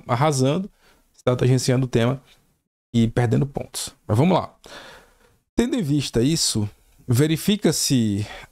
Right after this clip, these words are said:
aí, ó, faltou, faltou um artigo, né? Verifica-se a necessidade, né? Se discorrer acerca de vícios em jogos e Instagram. Opa, vamos lá. Em algum momento, a banca pede pra falar sobre jogos?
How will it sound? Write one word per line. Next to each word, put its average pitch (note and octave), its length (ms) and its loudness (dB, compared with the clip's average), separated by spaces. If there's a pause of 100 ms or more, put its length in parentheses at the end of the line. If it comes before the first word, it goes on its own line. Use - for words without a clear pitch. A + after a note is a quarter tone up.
(400)
aí, B2 100 2
ó, C3+ 140 2
faltou, A2+ 840 -2
faltou B2+ 340 0
um - 20 2
artigo, G3 420 0
né? D3 200 2
Verifica-se D3+ 920 -2
a F#3 300 2
necessidade, A2 800 -2
né? A2+ 200 -2 (520)
Se - 160 -2
discorrer D3 480 2
acerca D3+ 420 0
de B2 200 0
vícios D#3+ 640 0
em B2+ 160 2
jogos C#3 580 0
e C#3+ 100 -2
Instagram. C3 540 0 (960)
Opa, D3 540 0 (500)
vamos D#3 260 4
lá. D3 320 2 (160)
Em D3+ 100 -2
algum D#3+ 200 2
momento, E3 640 0
a C3 140 0
banca D#3+ 320 2
pede D3 300 0
pra C#3 100 0
falar B2+ 240 0
sobre A#2+ 260 0
jogos? D3+ 720 0